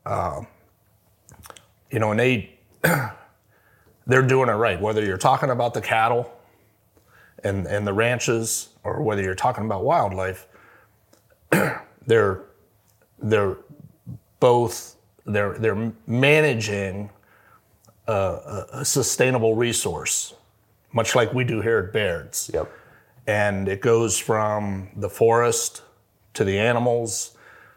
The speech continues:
Speaker 1: to the cattle, and, and taking care of that, th-, those resources and, and managing it in a way of harvesting, uh, whether it's a crop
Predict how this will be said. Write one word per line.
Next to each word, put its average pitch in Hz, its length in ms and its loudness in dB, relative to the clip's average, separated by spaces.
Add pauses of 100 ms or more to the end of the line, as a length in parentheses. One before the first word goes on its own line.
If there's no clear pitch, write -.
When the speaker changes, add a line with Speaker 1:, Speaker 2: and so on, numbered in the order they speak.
(120)
Speaker 1:
to - 80 0
the 95 120 -2
cattle, 113 640 2 (640)
and, 92 600 -2 (280)
and 90 600 -4 (320)
taking 120 320 0
care 113 240 2
of 104 100 -4
that, 101 540 0 (140)
th-, 101 200 0
those 110 320 2
resources 98 920 -4
and, 98 420 -6
and 104 220 -4
managing 113 640 0
it 104 240 -6
in 113 120 0
a 104 80 0
way 104 440 0
of 95 500 -2 (300)
harvesting, 107 640 -2 (640)
uh, 95 220 -2
whether 101 280 0
it's 98 120 -6
a 104 80 -12
crop - 680 0